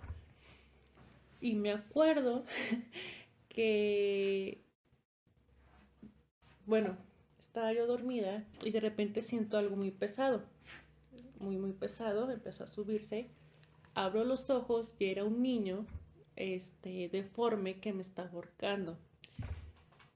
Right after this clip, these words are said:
Yo le quería decir a mi compañera de, "Oye", pero no podía porque el niño me estaba, en serio, o sea, sentí horrible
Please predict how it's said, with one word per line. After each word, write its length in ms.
Yo 360
le 160
quería 280
decir 360
a 100
mi 220
compañera 680
de, 160
"Oye", 340
pero 180
no 220
podía 480
porque 240
el 80
niño 220
me 80
estaba, 500
en 140
serio, 380
o 80
sea, 160
sentí 380
horrible 540